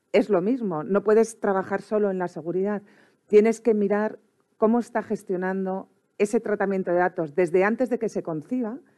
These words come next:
eh, para poder tener una buena estrategia y una estrategia completa desde el minuto uno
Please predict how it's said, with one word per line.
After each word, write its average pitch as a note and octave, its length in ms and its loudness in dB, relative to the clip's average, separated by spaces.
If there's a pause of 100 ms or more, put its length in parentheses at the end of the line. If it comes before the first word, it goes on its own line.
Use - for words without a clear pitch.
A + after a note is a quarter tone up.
(540)
eh, F3+ 380 6
para E3+ 240 4
poder G3+ 280 2
tener G#3+ 280 0
una G3+ 220 2
buena G3 520 -2
estrategia F#3 640 -4
y F3 40 -6
una E3+ 160 -4
estrategia E3 500 -8
completa F3 600 -4 (680)
desde G3 520 4
el E3+ 100 2
minuto F3+ 380 -2
uno G#3 300 -2